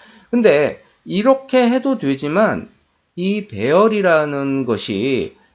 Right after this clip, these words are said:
메모리에 연속적으로 할당이 돼 있고, 그리고 그 크기가, 배열 요소의 크기가 전부 같아요. 자, 이러면 이 P에다가 그냥 정수만 더해서 두 번째 요소의 주소를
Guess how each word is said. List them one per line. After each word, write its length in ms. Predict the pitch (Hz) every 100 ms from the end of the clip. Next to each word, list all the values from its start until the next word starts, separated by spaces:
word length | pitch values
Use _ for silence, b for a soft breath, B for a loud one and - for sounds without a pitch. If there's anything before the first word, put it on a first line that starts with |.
| -
메모리에 680 | 135 170 175 185 208 185
연속적으로 840 | 110 123 175 247 240 - 202 190 180
할당이 400 | 170 165 139 123
돼 120 | 98
있고, 520 | 87 - 147 80 - _ _ _ _
그리고 560 | 160 165 147 151 175
그 220 | - 175 175
크기가, 680 | - 247 233 202 127 78
배열 240 | - 160 143
요소의 280 | 143 175
크기가 200 | 170 170
전부 300 | - 147 202
같아요. 720 | 190 90 123 95 92 160 233 - b b b b _ _ _
자, 140 | -
이러면 680 | 127 185 226 143 175 110 - - _ _ _ - _ _
이 220 | 175 196
P에다가 500 | - 262 247 214 202
그냥 460 | - 160 208 113 78
정수만 560 | 123 160 196 269 262 202
더해서 640 | 143 123 170 180 92 - _ _ _ _ _ _
두 180 | 139 160
번째 460 | 202 196 196 180
요소의 540 | 135 131 139 139 160 160
주소를 680 | 139 131 139 156 220 247